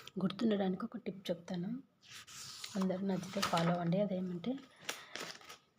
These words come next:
ఎయిత్ క్లాస్ చెప్పినా కదా, చాలా బాగా వ్యూస్ వచ్చినాయి, సబ్స్క్రైబర్స్ కూడా పెరిగారు. ఇప్పుడు సైకాలజీకి వచ్చేసి నేనైతే ఈ, చూడండి, సైకాలజీ.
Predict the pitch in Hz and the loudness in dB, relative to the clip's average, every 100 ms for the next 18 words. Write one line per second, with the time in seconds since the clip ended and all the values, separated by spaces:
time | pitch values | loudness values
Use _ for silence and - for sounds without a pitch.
0 | - 208 190 202 202 196 202 202 196 180 | 0 2 2 2 0 2 0 2 2 2
1 | 202 - 180 175 185 185 185 185 185 180 | 0 0 -2 0 0 2 2 2 2 2
2 | 180 180 - 170 - 175 214 262 - - | 0 0 -4 -4 -2 0 0 -2 -8 -16
3 | 214 - 170 170 - 180 175 - 185 175 | -10 -2 -2 0 0 0 -2 -2 -4 -2
4 | 180 170 170 180 247 - - - - - | -2 -2 -2 0 -2 -4 -16 -18 -18 -12
5 | - 220 208 - 190 196 202 202 220 190 | 2 6 6 10 8 8 6 6 4 2
6 | 185 180 262 294 - - - - - - | 0 4 4 4 -2 -20 -20 -20 -20 -20
7 | - - - 208 196 190 180 262 277 196 | -18 -12 6 8 8 6 4 2 2 4
8 | 190 190 - - - - 208 208 180 240 | 2 0 -6 -10 -8 -6 -2 0 0 -2
9 | - _ _ _ - - - 196 190 - | -6 _ _ _ -20 -20 -4 0 2 4
10 | 190 185 175 | 4 4 0